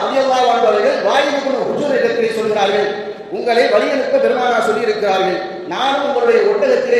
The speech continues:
ஏறிக்கொள்கிறேன், நான் ஊர் எல்லை வரை வருகிறேன்" என்று சொல்லும்போது வாயில் இப்னு ஹுஜர் சொன்னார், "என்னுடைய ஒட்டகத்தில் ஏறும் அளவுக்கு உனக்கு தகுதி வந்து விட்டதா?" என்று கேட்டார். இவர் வாய் அமைதியாக விட்டு விட்டார்.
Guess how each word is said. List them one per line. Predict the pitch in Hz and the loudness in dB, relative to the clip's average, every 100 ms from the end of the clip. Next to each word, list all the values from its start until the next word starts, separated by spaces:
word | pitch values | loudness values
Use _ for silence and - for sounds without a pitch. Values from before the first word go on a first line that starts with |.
| 208 | 4
ஏறிக்கொள்கிறேன், | 247 254 220 208 196 175 - 190 | 2 2 0 2 0 0 -4 -6
நான் | 196 220 226 | -4 -4 -4
ஊர் | - | -2
எல்லை | 233 277 277 | 0 2 2
வரை | 262 | 2
வருகிறேன்" | 240 226 226 208 | 2 0 0 0
என்று | 208 190 | -2 -4
சொல்லும்போது | 202 202 196 190 - - - - - - - | -6 -6 -4 -2 -2 -4 -8 -12 -14 -14 -6
வாயில் | 185 262 | -2 -2
இப்னு | 254 226 | -2 -4
ஹுஜர் | 202 208 214 | -4 -4 -4
சொன்னார், | 185 180 196 196 - - - - - - | -4 -2 -2 -2 -6 -10 -14 -16 -20 -12
"என்னுடைய | 139 220 254 262 254 254 | -10 -8 -4 -2 2 2
ஒட்டகத்தில் | 247 262 277 277 277 | 2 2 0 -2 -2
ஏறும் | 247 277 269 | 2 2 2
அளவுக்கு | 277 285 302 277 | -2 -2 -4 -4
உனக்கு | 262 240 | -4 -2
தகுதி | 220 247 | -2 -2
வந்து | 233 208 | -2 0
விட்டதா?" | 208 202 190 | 0 0 -2
என்று | 185 180 | -2 -4
கேட்டார். | 165 - - - - - - - - - - | -4 -6 -8 -10 -14 -16 -18 -20 -20 -20 -12
இவர் | 185 170 | -6 0
வாய் | 185 208 | 2 2
அமைதியாக | - 208 202 190 | 2 2 2 2
விட்டு | 190 170 180 | 0 -2 -2
விட்டார். | 165 - - - | -4 -4 -8 -10